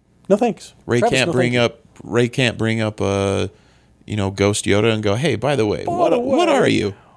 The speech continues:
Speaker 1: we've seen.
Speaker 2: Y-,
Speaker 1: Oh, that,
Speaker 2: where,
Speaker 1: that is, okay,
Speaker 2: no, this is
Speaker 1: Travis,
Speaker 2: how she'd do it.
Speaker 1: if
Speaker 2: She'd go,
Speaker 1: Baby Yoda becomes a part of whatever the Star Wars movies are going forward, no.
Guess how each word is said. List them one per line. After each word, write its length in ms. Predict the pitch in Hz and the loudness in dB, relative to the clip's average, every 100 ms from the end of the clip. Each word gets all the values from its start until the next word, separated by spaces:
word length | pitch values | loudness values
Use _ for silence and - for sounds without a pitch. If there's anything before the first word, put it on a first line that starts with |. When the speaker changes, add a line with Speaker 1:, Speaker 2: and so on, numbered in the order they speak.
| - | -10
Speaker 1:
we've 240 | 311 311 285 | -2 -2 -2
seen. 420 | 262 233 233 247 - - | -6 -4 -6 -8 -16 -12
Speaker 2:
Y-, 120 | - | -8
Speaker 1:
Oh, 220 | - 160 156 | -2 0 2
that, 260 | 165 - | 0 -2
Speaker 2:
where, 340 | 165 - 277 320 | -6 -2 0 2
Speaker 1:
that 60 | |
is, 140 | 190 - | 0 -2
okay, 140 | - - | -4 0
Speaker 2:
no, 180 | 185 180 | 2 0
this 100 | - | 0
is 0 | |
Speaker 1:
Travis, 280 | 185 143 180 | 0 2 2
Speaker 2:
how 100 | 170 | 2
she'd 200 | 165 147 | 2 2
do 100 | 156 | 0
it. 40 | |
Speaker 1:
if 60 | 131 | 2
Speaker 2:
She'd 140 | 151 | 0
go, 200 | 143 135 | 2 2
Speaker 1:
Baby 180 | 220 190 | 2 2
Yoda 240 | 156 175 | 2 2
becomes 320 | 156 135 139 131 | 0 0 -2 -2
a 60 | |
part 260 | - 135 127 | -2 0 0
of 120 | 120 | 0
whatever 360 | 113 113 113 123 | -2 0 -2 -2
the 120 | 110 | -4
Star 260 | - 107 113 | -6 -4 -4
Wars 160 | 117 | -4
movies 280 | 123 120 127 | -4 -4 -2
are 100 | 127 | -2
going 260 | 120 123 123 | -2 -4 -4
forward, 280 | - 131 143 - - - 87 98 135 - _ _ _ | -2 -2 -2 -8 -4 0 0 0 -4 -10 _ _ _
no. 320 | - 101 95 | -14 -12 -12